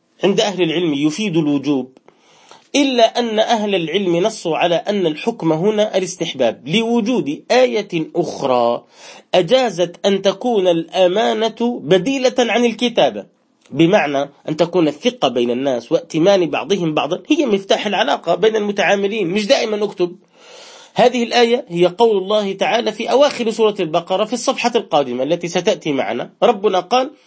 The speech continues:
"فإن أمن"، أمن من الأمانة الائتمان،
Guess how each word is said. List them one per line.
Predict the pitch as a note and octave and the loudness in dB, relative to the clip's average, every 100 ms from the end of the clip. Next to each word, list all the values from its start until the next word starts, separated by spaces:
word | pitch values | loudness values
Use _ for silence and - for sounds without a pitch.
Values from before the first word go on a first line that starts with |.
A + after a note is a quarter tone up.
| _ _ _ | _ _ _
"فإن | - G3+ G3+ G3+ G3+ | 2 2 2 -2 0
أمن"، | A3+ G#3+ D#3+ C3+ | 0 2 2 -2
أمن | B2+ - G#3+ F#3 D#3 C#3 - - | -6 0 2 2 2 0 -4 0
من | C3+ | 0
الأمانة | D3+ F#3+ A3 D#3+ | 2 2 4 2
الائتمان، | D#3+ - G3+ G3 | 0 -2 0 2